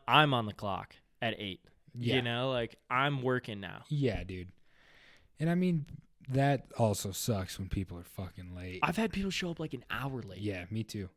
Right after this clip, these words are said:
Speaker 2: And I've contemplated, like,
Speaker 1: Leaving.
Speaker 2: being like,
Speaker 1: I've
Speaker 2: "Wow."
Speaker 1: left before. I've left and then have the shop call me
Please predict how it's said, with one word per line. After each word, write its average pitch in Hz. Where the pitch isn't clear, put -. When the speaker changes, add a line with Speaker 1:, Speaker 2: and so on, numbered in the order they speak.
Speaker 2:
And 113
I've 156
contemplated, 98
like, 156
Speaker 1:
Leaving. 151
Speaker 2:
being 107
like, 90
Speaker 1:
I've 180
Speaker 2:
"Wow." 143
Speaker 1:
left 156
before. 101
I've 175
left 160
and 156
then 160
have 151
the 139
shop -
call 131
me 110